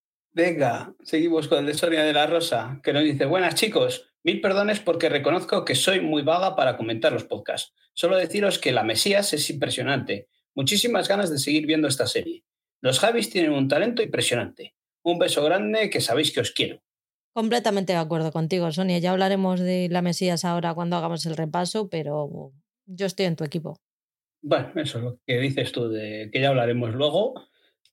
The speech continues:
Speaker 1: Yo no, como, igual que dije en el mensual, no me tiro tan de cabeza a entrar en ese equipo.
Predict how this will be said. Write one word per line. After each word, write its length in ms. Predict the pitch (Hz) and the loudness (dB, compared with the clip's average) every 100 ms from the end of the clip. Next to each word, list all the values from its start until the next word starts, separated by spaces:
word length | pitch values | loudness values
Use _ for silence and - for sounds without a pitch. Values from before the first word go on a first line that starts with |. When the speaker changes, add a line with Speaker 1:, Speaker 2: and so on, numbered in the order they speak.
| - | -8
Speaker 1:
Yo 460 | 131 120 120 123 123 | -4 -4 -2 0 0
no, 520 | 127 117 113 110 110 - - 285 - - | 2 0 0 0 -2 -6 -12 -16 -18 -6
como, 300 | - 131 131 | -4 -2 0
igual 200 | 139 185 | 0 2
que 100 | 196 | 0
dije 180 | 170 185 | 2 2
en 60 | |
el 80 | 151 | 2
mensual, 460 | 131 123 - 120 123 | 2 0 2 2 2
no 60 | |
me 120 | 170 170 | 0 0
tiro 260 | 160 139 | 0 0
tan 280 | 143 143 139 | 2 2 2
de 100 | 131 | 2
cabeza 360 | 127 123 117 104 | 2 2 2 0
a 160 | 107 | 2
entrar 300 | 117 120 123 | 0 2 4
en 120 | 117 120 | 4 0
ese 180 | 117 | -2
equipo. 460 | 117 143 151 202 - | -2 -2 0 -2 -4